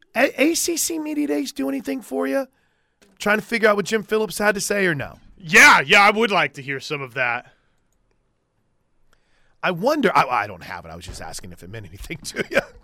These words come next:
Speaker 1: <laughs> Sorry.
Speaker 2: Heck yeah, it means something to me. In, in the realm of college football, A C C's a big puzzle piece holder. Whether they want to be or not, whether they're comfortable, <laughs> given their grant of rights situation that,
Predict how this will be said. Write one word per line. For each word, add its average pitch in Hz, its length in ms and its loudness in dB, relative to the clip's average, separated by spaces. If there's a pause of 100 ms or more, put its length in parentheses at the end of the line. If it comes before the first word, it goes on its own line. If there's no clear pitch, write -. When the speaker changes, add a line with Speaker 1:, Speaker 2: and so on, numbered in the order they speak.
(320)
Speaker 1:
<laughs> - 520 -20
Sorry. 156 640 2
Speaker 2:
Heck 277 260 -2
yeah, 359 160 2
it 196 60 -8
means 170 200 -4
something 170 240 -8
to 214 100 -8
me. 226 200 0
In, 233 60 -2
in 240 160 0
the 208 80 4
realm 240 320 2
of 165 320 2 (180)
college 220 400 -2
football, 120 600 -8 (1500)
A 185 140 2
C 254 180 -2
C's 247 280 -2
a - 20 -12
big 233 200 -2
puzzle 220 300 0
piece 143 240 -10
holder. 120 380 -10 (920)
Whether 180 240 -2
they 214 160 4
want 202 300 -2
to 220 80 -2
be 214 200 -2
or 175 80 -4
not, 220 300 -2 (640)
whether 180 260 -2
they're 202 160 2
comfortable, 220 720 -4 (440)
<laughs> - 480 -20
given 196 320 0
their 196 160 2
grant 196 300 -2
of 156 100 -2
rights 170 280 0
situation 208 720 -6
that, 147 360 -4